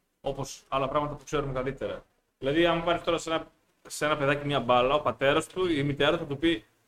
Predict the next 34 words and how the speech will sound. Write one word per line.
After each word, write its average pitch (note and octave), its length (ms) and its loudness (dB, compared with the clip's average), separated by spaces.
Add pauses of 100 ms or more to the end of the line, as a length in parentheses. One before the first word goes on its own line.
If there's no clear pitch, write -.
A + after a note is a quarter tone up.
(240)
ε, C3 420 2
«Ξέρεις D#3+ 400 0
τι, D#3 340 2
Γιώργο, E3 280 0
και D#3 100 -6
με C#3 80 0
αυτή D#3 180 -6
την D#3 140 -8
μπάλα D#3+ 240 6
μπορείς D#3+ 180 2
να D#3+ 80 0
παίξεις - 220 -4
εκεί D#3+ 200 -6
και E3 80 -8
εκεί E3 120 -6
και D#3+ 100 0
εκεί». D3 320 -2 (480)
Αν E3 160 -2
όμως G3+ 140 2
το F3+ 80 -10
πας G3 180 2
σε G3 80 -8
ένα G3+ 100 0
ηλεκτρονικό E3 380 2
παιχνίδι, C#3 560 0 (840)
καινούριο, D#3+ 520 6 (420)
που D3 60 -12
δεν D3 60 -10
το F#3 80 -2
ξέρει E3+ 220 2
κανένας, D#3 600 4 (160)
θα G3+ 80 -6
λένε G#3 120 -4
όλοι, G#3 180 -2